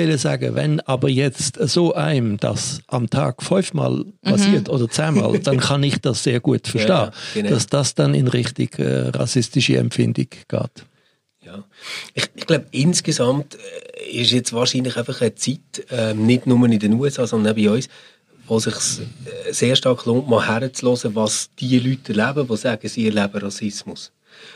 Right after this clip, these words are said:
Speaker 3: Und ich merke aber, dass es, ähm, bei uns und in den U S A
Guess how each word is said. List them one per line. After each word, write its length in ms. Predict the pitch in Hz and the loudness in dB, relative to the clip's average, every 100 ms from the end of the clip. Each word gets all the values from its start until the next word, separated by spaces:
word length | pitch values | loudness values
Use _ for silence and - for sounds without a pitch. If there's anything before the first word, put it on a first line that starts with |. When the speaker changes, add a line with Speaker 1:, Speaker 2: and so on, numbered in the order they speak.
| - | 0
Speaker 3:
Und 100 | 123 | 2
ich 120 | 139 | 4
merke 340 | 131 175 - | 4 4 2
aber, 160 | 180 196 | 2 2
dass 260 | - 120 | 2 0
es, 280 | 127 - - _ _ - | 0 -2 -4 _ _ -8
ähm, 540 | 110 101 98 98 - - | -2 -2 -2 -8 -12 -12
bei 100 | 104 | -10
uns 420 | 92 107 196 - - _ _ _ _ | -6 -2 -2 -2 -12 _ _ _ _
und 280 | 139 190 160 | 2 2 2
in 60 | 113 | -2
den 140 | 123 | 0
U 100 | 123 | 0
S 160 | 147 - | 0 -2
A 160 | 123 | -4